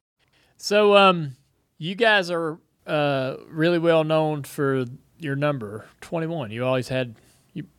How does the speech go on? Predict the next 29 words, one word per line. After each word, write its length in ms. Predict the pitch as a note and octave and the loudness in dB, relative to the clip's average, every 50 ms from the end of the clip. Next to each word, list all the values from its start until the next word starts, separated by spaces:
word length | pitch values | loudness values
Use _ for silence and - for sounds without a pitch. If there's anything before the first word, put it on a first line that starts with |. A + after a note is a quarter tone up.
| _ _ | _ _
for 120 | - F#3 F3 | -2 -2 0
the 60 | E3+ | 0
most 380 | E3 F3 F3+ F3 D#3+ - - | 2 6 6 6 6 4 0
part, 300 | - - C3+ A#2+ B2 - B2 | -2 -2 -2 -2 -2 -4 -8
you've 140 | A#2+ A#2 B2+ | -8 -6 -4
always 300 | A#2+ A#2 A#2+ A#2 A2+ - | -4 -2 -2 -4 -6 -6
had 180 | C3+ C3 B2 | -6 -6 -6
the 80 | A2 A2+ | -6 -8
number 200 | B2 B2 A2+ A2 | -8 -8 -10 -10
twenty-one. 760 | - - D3+ C#3 C3 C3 B2 B2 C3+ C3 B2 A2 G#2 A#2 - _ - | -12 -8 -6 -6 -4 -4 -4 -4 -6 -6 -6 -8 -10 -12 -14 _ -8
And 380 | - C3+ B2+ B2 A#2+ A#2 A2+ A2 | -6 -4 -4 -4 -4 -6 -6 -6
I 120 | A#2 A2+ | -6 -6
was 140 | A2+ A2+ A2+ B2 - _ _ - | -6 -6 -8 -12 -16 _ _ -12
wondering, 640 | G#3 D3+ D#3+ F3 F3+ D#3 C#3+ C3+ C3 B2 B2 B2 B2 - - - - - - _ _ _ _ - | -8 -6 -4 -4 -2 -2 -2 -2 -2 -4 -4 -8 -10 -14 -20 -20 -20 -20 -20 _ _ _ _ -6
I 60 | C#3+ | -4
was 120 | C3 B2 | -2 0
looking, 460 | C#3 D3+ D3 - D#3+ C#3 C3 B2+ C3+ - | 0 0 0 0 -2 -2 -4 -6 -8 -8
you 100 | D#3 D3 | -6 -4
know, 220 | C3+ C3 B2+ B2+ | -2 -2 -2 -2
at 100 | A#2+ A#2 | -2 -4
the 60 | - | -4
notes. 460 | B2 C3+ D3+ D#3+ D3 - - - - - _ _ _ _ _ _ _ _ _ - | -2 0 0 -2 -2 -4 -8 -10 -10 -10 _ _ _ _ _ _ _ _ _ -4
Uh, 120 | C3+ B2+ | -2 0
your 280 | B2+ B2+ B2+ C3+ C3+ C3+ | 0 0 2 0 0 0
first 340 | - - F#3+ G3+ G3 - - | 0 2 2 2 2 0 -2
number 320 | D#3 D3 C#3+ C#3+ C#3 C#3 | -2 -2 -2 0 -2 -2
was 180 | C#3 C3+ B2 B2 | -2 -2 -2 -4
number 180 | C#3+ C#3 C3 | -4 -4 -4
fifty. 520 | A2+ - - G3+ G3 F#3+ - - G2 - | -6 -6 -4 -4 -4 -4 -6 -16 -18 -18